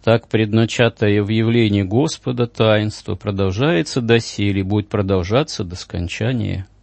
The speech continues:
века. И в будущем веке будет своего рода причащение, ибо Господь обещает дать вкусить от манны сокровенной и от древа животного.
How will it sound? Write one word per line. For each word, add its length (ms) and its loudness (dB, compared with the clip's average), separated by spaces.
века. 500 -4
И 120 2
в 60 2
будущем 500 4
веке 340 4
будет 340 0
своего 280 0
рода 240 0
причащение, 1000 -4
ибо 180 -4
Господь 600 -2
обещает 760 0
дать 240 0
вкусить 520 -6
от 220 -6
манны 500 2
сокровенной 920 0
и 40 -2
от 140 -4
древа 400 0
животного. 840 -2